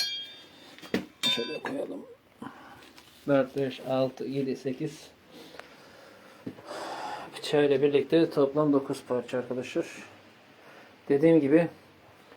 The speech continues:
burada önemli olan arkadaşlar kesinlikle mob zımparalar. Onu öğrendim.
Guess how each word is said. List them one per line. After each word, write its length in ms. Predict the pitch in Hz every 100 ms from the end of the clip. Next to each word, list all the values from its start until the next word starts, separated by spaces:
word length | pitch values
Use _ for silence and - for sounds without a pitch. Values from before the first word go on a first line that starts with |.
| - - - -
burada 220 | 139 143
önemli 280 | 156 160 165
olan 180 | 156 143
arkadaşlar 640 | 135 135 143 131 175 175 - - - - - - _ - - - - - - - - - -
kesinlikle 500 | - 160 190 175 185
mob 220 | 170 160 147
zımparalar. 560 | 143 131 127 131 170 - - - 139
Onu 180 | 135
öğrendim. 340 | 131 120 131